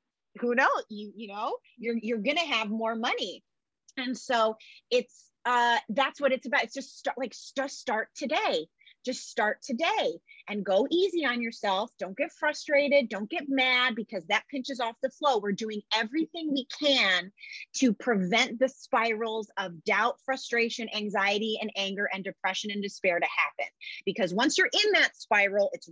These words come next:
really hard to get out of it. So we get all these spiritual tools in place to help us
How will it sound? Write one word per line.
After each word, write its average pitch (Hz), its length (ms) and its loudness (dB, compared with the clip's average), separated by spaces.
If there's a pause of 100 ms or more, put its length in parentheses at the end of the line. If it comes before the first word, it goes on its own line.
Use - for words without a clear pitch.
(100)
really 269 260 0
hard 233 360 0
to 226 80 -2
get 190 220 0
out 170 200 0
of 160 120 -10
it. - 180 -12 (440)
So - 160 -2
we 185 140 -2
get 226 240 4
all 294 180 6
these 294 220 2
spiritual 285 480 0
tools 302 400 2
in 277 160 2
place 320 480 4
to 247 100 0
help 269 380 2
us 226 340 2